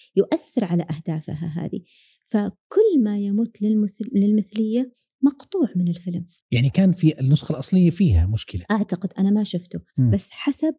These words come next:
Speaker 1: ما قرأت في السوشيال ميديا إنه إيه، فيه، لكن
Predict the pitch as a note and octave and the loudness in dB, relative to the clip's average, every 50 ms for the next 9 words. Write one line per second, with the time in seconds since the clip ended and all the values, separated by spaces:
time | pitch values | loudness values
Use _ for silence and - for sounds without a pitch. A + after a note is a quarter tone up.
0 | _ _ - G3+ F#3+ F#3 F#3+ - F#3+ F#3+ A3+ - - - - F3+ F3 - - F3+ | _ _ 0 0 0 0 -2 -4 -6 -6 -6 -8 -10 -10 -8 -6 -4 -4 -4 -6
1 | E3+ - - G#3 - - - - - - _ _ _ - _ _ _ _ A#3 B3 | -6 -6 -8 -8 -8 -8 -10 -12 -14 -16 _ _ _ -20 _ _ _ _ 8 8
2 | A#3+ B3 A#3 B3 A#3+ A3+ G3+ E3+ D#3 - - - B3+ B3 F#3+ C#3 - _ _ _ | 8 8 4 0 -4 -6 -6 -6 -8 -10 -4 0 0 0 0 -2 -6 _ _ _
3 | _ _ _ - F#3+ G3+ G3+ G3 - A3 G#3 | _ _ _ -4 -2 -2 -2 0 -2 -2 -2